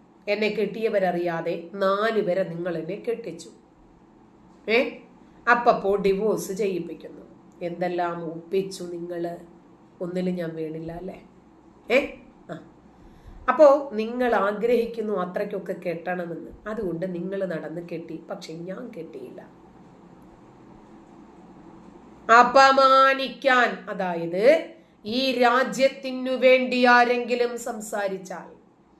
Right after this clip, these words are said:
ഈ രാജ്യത്തെ എതിർക്കുന്നവർക്കു വേണ്ടി, എതിർക്കുന്നവർക്കെതിരെ ആരെങ്കിലും സംസാരിച്ചാൽ അവരെ ഈ ചാപ്പയടിയും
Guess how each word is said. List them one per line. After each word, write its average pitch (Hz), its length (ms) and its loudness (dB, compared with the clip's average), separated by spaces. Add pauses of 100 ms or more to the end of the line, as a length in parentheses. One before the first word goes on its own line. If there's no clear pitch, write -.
(600)
ഈ 240 300 4
രാജ്യത്തെ 254 760 6
എതിർക്കുന്നവർക്കു 294 1160 4
വേണ്ടി, 262 420 2
എതിർക്കുന്നവർക്കെതിരെ 220 1500 -4
ആരെങ്കിലും 190 520 -4
സംസാരിച്ചാൽ - 800 -18 (1400)
അവരെ 170 360 -2
ഈ 170 460 -6
ചാപ്പയടിയും 160 1000 -6